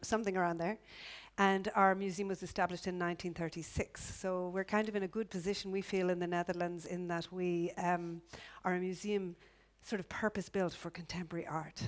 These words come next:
modern and contemporary art. Not other collections per se, but we're a civic museum, a governmental sort of force, part of official culture, all of those things, which make us think very seriously about what it is to own this cultural heritage and what it is to share it.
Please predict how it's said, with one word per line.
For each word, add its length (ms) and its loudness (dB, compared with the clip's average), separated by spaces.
modern 360 0
and 100 -4
contemporary 500 -4
art. 360 -4
Not 220 0
other 180 2
collections 560 -2
per 140 -4
se, 320 2
but 160 -4
we're 140 -2
a 80 2
civic 540 -2
museum, 640 4
a 60 -10
governmental 580 0
sort 240 -8
of 80 -10
force, 480 -4
part 200 6
of 80 -4
official 380 0
culture, 460 0
all 160 0
of 100 -2
those 200 -6
things, 360 -6
which 160 -10
make 240 0
us 140 0
think 300 -4
very 180 2
seriously 580 0
about 240 -2
what 180 2
it 100 0
is 200 -2
to 100 -8
own 180 -6
this 220 -6
cultural 400 -4
heritage 500 0
and 120 -6
what 160 -2
it 120 -2
is 200 -6
to 120 -14
share 400 -2
it. 160 -8